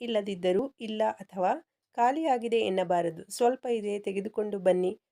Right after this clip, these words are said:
ಅನ್ನಬೇಕು. ಅಶ್ವಿನಿ ದೇವತೆಗಳು ಅಸ್ತು ಎನ್ನುತ್ತಿರುತ್ತಾರೆ. ಆದ್ದರಿಂದ ಯಾವಾಗಲೂ ಒಳ್ಳೆಯದನ್ನೇ ನುಡಿಯಬೇಕು.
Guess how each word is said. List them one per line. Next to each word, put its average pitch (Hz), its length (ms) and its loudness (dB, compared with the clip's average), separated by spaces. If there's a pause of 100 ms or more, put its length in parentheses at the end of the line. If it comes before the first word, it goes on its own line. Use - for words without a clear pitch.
(160)
ಅನ್ನಬೇಕು. 190 600 -4 (280)
ಅಶ್ವಿನಿ 302 460 -4
ದೇವತೆಗಳು 233 560 0
ಅಸ್ತು - 600 -8
ಎನ್ನುತ್ತಿರುತ್ತಾರೆ. 185 920 -4
ಆದ್ದರಿಂದ 202 500 -2 (140)
ಯಾವಾಗಲೂ 196 760 2
ಒಳ್ಳೆಯದನ್ನೇ 208 640 -2
ನುಡಿಯಬೇಕು. 180 680 -4